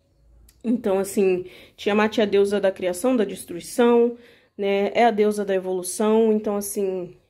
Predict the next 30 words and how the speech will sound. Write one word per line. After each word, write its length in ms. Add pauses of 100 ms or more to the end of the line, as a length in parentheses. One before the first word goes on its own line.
(120)
esse 160
sigilo 400
passa 260
pra 100
mim 160
toda 420
a 180
vibe 520 (440)
que 420
eu 180
acho 300
que 420
Tiamat 580
tem. 320 (400)
E 160
aí, 220
gente, 500
ele 300
é 360
um 240
disquinho, 640 (640)
ó, 220 (240)
se 180
você 300
perceber. 640 (480)
Ele 160
é 80
um 120
disquinho 680 (1400)
e 760